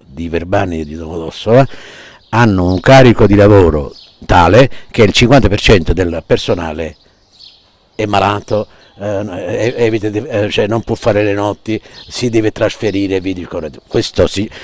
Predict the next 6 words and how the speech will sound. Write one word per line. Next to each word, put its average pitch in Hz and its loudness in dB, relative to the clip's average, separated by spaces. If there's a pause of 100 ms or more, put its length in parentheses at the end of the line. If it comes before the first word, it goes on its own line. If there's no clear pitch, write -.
(180)
questo, 101 2 (280)
eh, 87 -2
su - 0
questo, 139 4
eh, 90 -10
nessuno 104 2